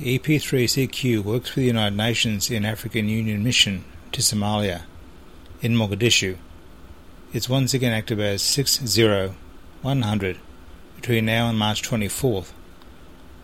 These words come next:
Forty, thirty, twenty, seventeen, fifteen and ten metres using S S B and F T eight.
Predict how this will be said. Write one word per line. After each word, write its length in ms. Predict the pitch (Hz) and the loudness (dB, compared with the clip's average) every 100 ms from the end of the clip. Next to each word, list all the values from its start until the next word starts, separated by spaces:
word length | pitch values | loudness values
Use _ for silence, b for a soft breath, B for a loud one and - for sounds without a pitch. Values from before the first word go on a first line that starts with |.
| - | -8
Forty, 420 | - 139 143 143 | 2 4 4 2
thirty, 440 | 131 127 117 117 | 0 4 4 4
twenty, 300 | 117 - 123 | 2 0 2
seventeen, 560 | 120 143 131 - 120 110 | 2 2 0 0 0 0
fifteen 360 | - 127 127 | -2 -2 0
and 100 | 113 | 0
ten 260 | 104 135 120 | -2 -2 0
metres 300 | 110 107 98 | 2 0 -2
using 340 | 101 107 101 | -4 -2 -2
S 160 | 107 101 | -2 0
S 160 | 135 - | 0 0
B 180 | 117 | -2
and 120 | 101 104 | 0 -2
F 120 | - | -2
T 200 | - 110 | 0 2
eight. 260 | 107 98 | 2 0